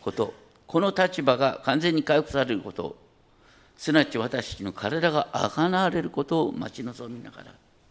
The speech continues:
この私たちの体ってのは、この中にいろんな欲望が湧いてきて不自由なもんだよね。この体が完全に作り変えられて、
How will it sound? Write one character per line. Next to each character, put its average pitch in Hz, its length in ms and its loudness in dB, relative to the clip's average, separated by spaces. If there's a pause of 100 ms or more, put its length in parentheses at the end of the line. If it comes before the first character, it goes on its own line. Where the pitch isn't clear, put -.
(720)
こ 139 140 -4
の 135 240 -2 (160)
私 220 320 0
た 190 100 -2
ち - 60 -16
の 139 140 -2
体 170 400 -4
っ 180 140 -8
て - 80 -6
の 120 100 -4
は、 - 40 -10
こ 147 100 -4
の 160 120 -2
中 160 240 -2
に 131 100 2
い 127 40 -2
ろ 165 120 -4
ん 190 60 -6
な 196 100 -2
欲 147 280 -2
望 170 140 -4
が 165 80 2
湧 170 60 2
い 165 60 -2
て 151 120 -2
き - 60 -8
て 127 120 -2
不 120 100 -4
自 143 160 -2
由 208 100 0
な 156 100 0
も 113 120 -2
ん 85 80 -4
だ - 80 -8
よ 107 80 -4
ね。 202 180 -4 (380)
こ 220 160 -4
の 254 140 0
体 214 480 0
が 214 220 4
完 196 300 0
全 202 240 0
に 180 160 -6
作 - 220 -4
り 202 120 -6
変 190 200 0
え - 20 2
ら 175 160 -2
れ 147 100 -2
て、 - 240 -14